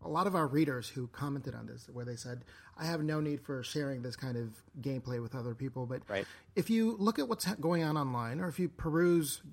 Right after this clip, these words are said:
Speaker 1: YouTube long enough, you see how often people want to do this. And I don't, I can't say with certainty who these people are, but you certainly, uh, see it. You know, there's, like, these, not just playthroughs, but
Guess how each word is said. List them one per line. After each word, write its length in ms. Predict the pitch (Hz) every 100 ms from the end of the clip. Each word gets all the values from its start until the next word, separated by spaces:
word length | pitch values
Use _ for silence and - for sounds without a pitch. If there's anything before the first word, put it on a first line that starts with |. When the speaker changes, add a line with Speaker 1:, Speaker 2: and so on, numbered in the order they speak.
| 139
Speaker 1:
YouTube 440 | 147 143 180 160
long 240 | 160 151 165
enough, 420 | 156 170 - - - - _
you 100 | 185
see 360 | 196 - 214 190
how 280 | 113 156 143
often 300 | 147 - 135
people 580 | 143 - 135 127 120 - -
want 200 | 131 131
to 60 | 113
do 260 | 107 143
this. 380 | 135 101 - - - - 156
And 500 | 139 135 135 127 -
I 140 | 135 147
don't, 240 | 156 - - - - - -
I 20 |
can't 200 | - -
say 100 | 196
with 120 | 151
certainty 400 | - 170 123 139
who 540 | 113 - 190 190 202 202 -
these 140 | 202
people 240 | 208 190
are, 320 | 165 165 190 - - - - -
but 320 | 147 151 135 - _ _ -
you 140 | 151
certainly, 560 | 175 185 175 175 170 165
uh, 260 | 160 151 139
see 240 | - 220
it. 160 | 208 170
You 100 | 156
know, 60 |
there's, 180 | 147 151
like, 180 | 156 -
these, 320 | 156 127 -
not 300 | 196 180 202
just 180 | 185 -
playthroughs, 600 | 196 196 - 120 113 -
but 160 | -